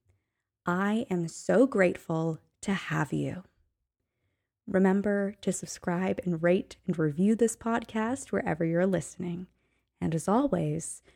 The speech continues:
remember you are loved, you are supported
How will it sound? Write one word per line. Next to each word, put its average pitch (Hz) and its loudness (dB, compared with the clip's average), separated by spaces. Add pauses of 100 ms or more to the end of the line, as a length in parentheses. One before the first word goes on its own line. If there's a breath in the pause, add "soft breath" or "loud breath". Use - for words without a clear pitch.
(280 soft breath)
remember 214 2
you 165 -2
are 151 -2
loved, 170 0 (540)
you 175 2
are 185 0
supported 208 0